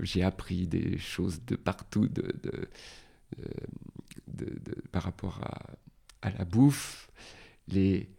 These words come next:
les Péruviens sont des grands cuisiniers.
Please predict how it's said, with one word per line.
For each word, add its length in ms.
les 140
Péruviens 680
sont 280
des 160
grands 340
cuisiniers. 760